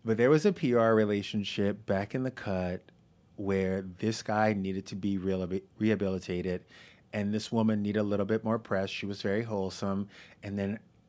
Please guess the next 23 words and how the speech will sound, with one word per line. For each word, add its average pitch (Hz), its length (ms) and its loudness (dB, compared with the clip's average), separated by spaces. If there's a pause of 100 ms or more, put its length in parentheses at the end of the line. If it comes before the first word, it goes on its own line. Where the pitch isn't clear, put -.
(100)
they 104 200 -2
put 113 300 -6
them 135 140 -2
together, 101 640 -4 (140)
is 101 140 -8
what 98 140 0
I 104 60 0
heard 95 300 -4
from 98 160 -6
somebody 98 420 0
who 104 140 -4
worked 95 280 -2
on 101 140 -2
the 104 120 -2
account. 98 560 -6 (460)
And 113 340 2
it 123 60 0
was 110 220 0 (100)
only 139 320 2
supposed 123 420 0
to 123 80 4
run 101 520 2 (140)
until 98 580 0